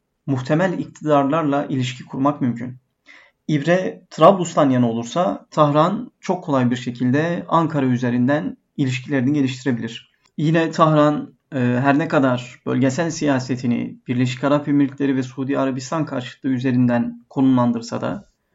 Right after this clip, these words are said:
sürecin Hafter lehine neticelenmesi halinde Esed rejimi üzerinden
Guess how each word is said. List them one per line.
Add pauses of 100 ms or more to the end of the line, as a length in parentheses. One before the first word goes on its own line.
(120)
sürecin
Hafter
lehine
neticelenmesi
halinde (500)
Esed
rejimi
üzerinden